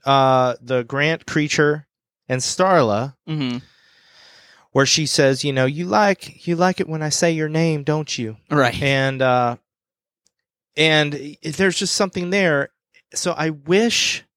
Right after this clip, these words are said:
Speaker 1: that, you know, I guess I kinda wish that there had been a, a tighter relationship between Grant and Starla so that you felt more for Grant when he started to become the creature.
Speaker 2: Yeah,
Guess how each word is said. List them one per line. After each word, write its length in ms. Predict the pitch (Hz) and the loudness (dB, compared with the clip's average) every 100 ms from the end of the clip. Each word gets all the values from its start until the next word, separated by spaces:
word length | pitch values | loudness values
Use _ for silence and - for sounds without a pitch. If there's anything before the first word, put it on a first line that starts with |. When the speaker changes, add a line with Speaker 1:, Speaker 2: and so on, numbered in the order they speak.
| _ _ _ _ _ _ _ | _ _ _ _ _ _ _
Speaker 1:
that, 480 | - 156 151 143 - - _ _ _ _ _ _ _ _ _ _ _ _ _ _ | 0 2 4 2 -2 -16 _ _ _ _ _ _ _ _ _ _ _ _ _ _
you 100 | 143 | -6
know, 80 | 160 | -2
I 80 | 165 | 2
guess 200 | 170 190 | 2 2
I 60 | 202 | 0
kinda 260 | 185 175 | 0 0
wish 300 | 151 151 - | 0 0 0
that 160 | 151 135 | -4 -2
there 160 | 139 | -2
had 160 | 135 127 | -2 -4
been 300 | 135 135 131 _ _ _ _ _ _ _ _ _ - | -4 -4 -10 _ _ _ _ _ _ _ _ _ -12
a, 60 | - _ - | -12 _ -8
a 40 | |
tighter 380 | - - 139 143 | -6 0 2 2
relationship 640 | 139 127 123 151 139 160 151 | 2 2 2 0 -2 -2 -4
between 300 | - 143 123 | -6 -8 -2
Grant 240 | 120 127 | -2 -2
and 80 | 120 | -4
Starla 560 | - 123 120 127 143 143 _ _ _ _ _ _ _ _ - | -4 0 0 0 -2 -4 _ _ _ _ _ _ _ _ -10
so 240 | - 127 | -2 0
that 340 | 120 120 120 - | 2 4 2 0
you 160 | 131 | -4
felt 520 | 131 - 147 143 135 123 | -6 0 2 4 2 -2
more 460 | 123 123 139 143 _ _ | -2 0 0 -2 _ _
for 460 | _ - 127 123 120 120 | _ -2 0 2 0 -2
Grant 360 | 131 135 147 - | 0 2 0 -4
when 260 | - 123 113 | -8 -6 -4
he 160 | 127 123 | -4 -2
started 360 | - 123 117 | 0 0 0
to 60 | 113 | -4
become 280 | 117 123 117 | -4 -4 -4
the 60 | |
creature. 440 | - 131 127 151 151 _ _ _ | 0 0 2 0 0 _ _ _
Speaker 2:
Yeah, 260 | 156 285 | 0 0